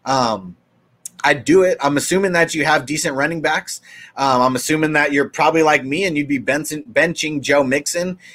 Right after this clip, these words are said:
if you had halfway decent options. So hell yeah, dude. If you got that offer, I would smash accept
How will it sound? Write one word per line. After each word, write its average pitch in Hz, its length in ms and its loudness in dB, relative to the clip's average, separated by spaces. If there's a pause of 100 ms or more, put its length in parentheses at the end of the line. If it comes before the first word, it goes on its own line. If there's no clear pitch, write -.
if 135 160 0
you 143 80 2
had 135 160 2
halfway 143 400 2
decent 143 340 -4
options. 143 480 -4
So 120 280 -2 (260)
hell 170 260 2
yeah, 165 220 4
dude. 143 260 -2
If 131 160 -2
you 160 140 -4
got 180 240 2
that 190 160 2
offer, 190 500 2
I 190 120 2
would 135 160 -6
smash 139 540 -6
accept 107 440 -14